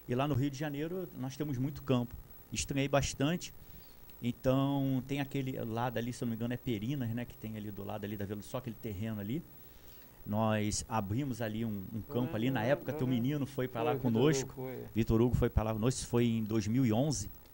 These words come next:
Speaker 1: Eu cheguei na cidade em dois mil e dez, comecei a fazer um trabalho
Speaker 2: Lembro disso,
Speaker 1: em dois mil e dez.
Speaker 2: né?
Speaker 1: Em dois mil e onze nós arrumamos aquele espaço ali. E logo depois eu fui fazer um trabalho também no futsal, fui estudar futsal, porque tinha muitas crianças de cinco, seis, sete anos que queriam treinar,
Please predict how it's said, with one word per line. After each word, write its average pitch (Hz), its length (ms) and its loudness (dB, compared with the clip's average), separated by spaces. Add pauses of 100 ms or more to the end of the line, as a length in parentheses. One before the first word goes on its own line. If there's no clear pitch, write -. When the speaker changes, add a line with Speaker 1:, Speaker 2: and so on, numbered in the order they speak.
(160)
Speaker 1:
Eu 101 60 -4
cheguei 107 220 0
na 117 60 2
cidade 104 360 0
em 107 40 0
dois 104 160 0
mil 113 80 2
e 107 40 0
dez, 123 200 2
comecei 120 240 -4
a - 20 -6
fazer 113 160 -2
um 113 40 -2
trabalho 107 440 0
Speaker 2:
Lembro 123 200 -8
disso, 127 140 -4
Speaker 1:
em 113 40 2
dois 107 160 6
mil 120 120 4
e - 20 4
dez. 104 380 0
Speaker 2:
né? - 80 -16
Speaker 1:
Em - 20 -10
dois 107 140 0
mil 117 140 2
e 113 40 0
onze 120 160 -4
nós 127 200 -6
arrumamos 127 300 -4
aquele 135 180 -8
espaço 131 400 -6
ali. 120 160 -8 (1120)
E 175 500 6
logo 190 300 6
depois 180 400 4
eu 185 60 2
fui 190 100 -4
fazer 180 220 -4
um 190 40 -6
trabalho 170 380 0
também 175 380 -4 (160)
no 143 180 2
futsal, 170 640 0
fui 170 140 -2
estudar 139 300 0
futsal, 156 540 2
porque 156 480 0
tinha 151 240 -2
muitas 160 380 -2
crianças 135 440 -2
de 120 120 -8
cinco, 160 440 -6
seis, 143 260 -4
sete 135 280 -2
anos 131 160 -4
que - 60 -18
queriam 135 280 -2
treinar, 156 380 -6